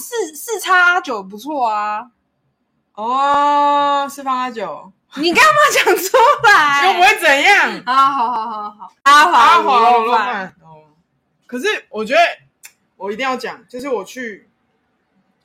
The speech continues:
Speaker 2: 我去那个，我去彰化，然后就我们有个朋友在彰化，他叫 Rachel，Hi Rachel，然后 <laughs> 他带我去吃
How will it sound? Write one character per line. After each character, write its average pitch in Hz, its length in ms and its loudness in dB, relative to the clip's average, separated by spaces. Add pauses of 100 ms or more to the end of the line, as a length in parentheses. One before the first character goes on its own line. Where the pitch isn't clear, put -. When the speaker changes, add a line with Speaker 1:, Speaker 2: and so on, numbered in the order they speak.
(220)
Speaker 2:
我 190 100 -18
去 233 220 -12
那 226 120 -8
个， 160 880 -12 (1160)
我 202 100 -20
去 233 120 -12
彰 190 320 -10
化， 185 260 -12 (240)
然 185 140 -12
后 240 200 -6
就 226 260 -6
我 - 60 -16
们 175 140 -14
有 175 60 -12
个 175 60 -14
朋 175 180 -14
友 175 140 -10
在 185 100 -8
彰 165 240 -12
化， 151 200 -12
他 180 80 -12
叫 190 100 -8
Rachel，Hi 160 600 -8
Rachel， 175 340 -12 (380)
然 220 140 -6
后 269 320 -4 (420)
<laughs> - 480 -12
他 294 120 0
带 320 180 2
我 214 140 2
去 269 260 -8
吃 - 240 -12